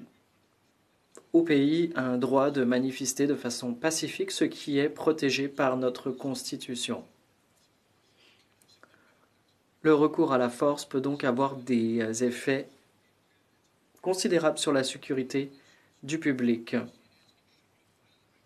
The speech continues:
L'usage de ces, euh, moyens doit être, euh, réglementé. Il semblerait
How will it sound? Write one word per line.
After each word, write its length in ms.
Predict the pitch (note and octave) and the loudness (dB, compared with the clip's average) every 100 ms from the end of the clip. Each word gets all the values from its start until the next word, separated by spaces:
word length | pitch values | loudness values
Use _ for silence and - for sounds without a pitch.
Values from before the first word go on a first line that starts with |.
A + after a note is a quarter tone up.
| _ _ _ - - - _ | _ _ _ -20 -20 -20 _
L'usage 440 | D#3+ E3 E3 F#3+ | 2 4 4 2
de 300 | D#3 C#3+ C3 | 2 2 2
ces, 640 | A#2+ - - - C3 B2 A#2+ | 0 0 -2 0 0 2 2
euh, 160 | A#2 | 0
moyens 520 | A#2 C#3 C#3 C3+ D#3 D3+ | 2 2 2 2 -2 -2
doit 260 | C#3+ C3+ | 0 0
être, 440 | C#3 C3+ C3+ - C3+ | 0 -4 -4 -10 -6
euh, 160 | A#2 G#2+ - _ _ _ _ _ _ _ | -6 -8 -16 _ _ _ _ _ _ _
réglementé. 960 | - D#3 E3 D#3+ C#3+ C3+ B2 B2 B2+ E3 - _ _ _ _ _ _ _ _ _ _ _ _ _ _ _ _ _ _ _ | -4 2 4 4 2 2 -2 -2 -4 -4 -12 _ _ _ _ _ _ _ _ _ _ _ _ _ _ _ _ _ _ _
Il 160 | D#3 D3+ | -6 -2
semblerait 640 | - D#3+ D3 C3 D3 G3 | 0 2 2 0 -2 -6